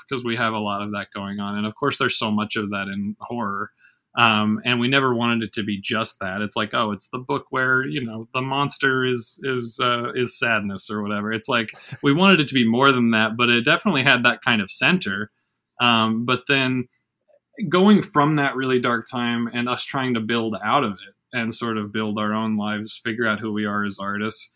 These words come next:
um, figure out, you know, what our point of view is. Um, I think it's, yeah, like I said, just continue to accrue these meanings where it's like, yeah, this has,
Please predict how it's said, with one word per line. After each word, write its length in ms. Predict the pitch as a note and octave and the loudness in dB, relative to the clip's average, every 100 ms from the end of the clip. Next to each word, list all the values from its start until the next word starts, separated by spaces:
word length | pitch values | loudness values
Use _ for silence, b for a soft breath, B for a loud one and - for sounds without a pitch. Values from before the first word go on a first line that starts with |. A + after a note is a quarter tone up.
| _ _ _ - | _ _ _ -4
um, 380 | G#2 G2+ G2+ G#2 - | -2 -2 -4 -6 -6
figure 280 | A2+ G#2+ G#2 | -4 0 2
out, 300 | G#2 G2+ G2+ _ - | 2 0 -4 _ -6
you 100 | A#2 | -4
know, 100 | G#2+ | -2
what 200 | G#2+ A#2 | 0 0
our 140 | G#2+ | -2
point 260 | - A2+ G#2 | -2 -2 -2
of 140 | F#2+ | -4
view 280 | G2 A2 G#2 F2 F#2 | -6 -2 -2 -6 -16
is. 260 | G2 - - _ _ _ - | -16 -16 -16 _ _ _ -4
Um, 640 | G#2+ G#2 G2+ G2 G2+ G2+ _ _ _ _ _ _ _ - | -2 -2 -2 -2 -4 -6 _ _ _ _ _ _ _ -2
I 100 | C3+ | 2
think 180 | F3 E3+ | 2 2
it's, 200 | - - | 0 -4
yeah, 280 | E3+ C#3 G2+ | 4 4 4
like 180 | G#2+ | 0
I 60 | A#2+ | -2
said, 220 | A2 B2+ | 0 -2
just 180 | G#2 A2+ | 0 -4
continue 340 | - A#2 C#3 C#3 | -4 -2 -2 0
to 120 | A#2 | 0
accrue 320 | G2+ A#2+ A#2 | 0 -2 -2
these 200 | A#2 G2+ | 0 -2
meanings 340 | G#2+ G#2+ G#2+ G#2 | 0 0 -2 -2
where 100 | G#2+ | -4
it's 120 | - | -4
like, 260 | G#2+ G2 _ _ _ _ | -6 -8 _ _ _ _
yeah, 180 | A#2+ G#2+ | 2 4
this 280 | C3 B2+ | 0 0
has, 240 | D3+ D3 | 2 2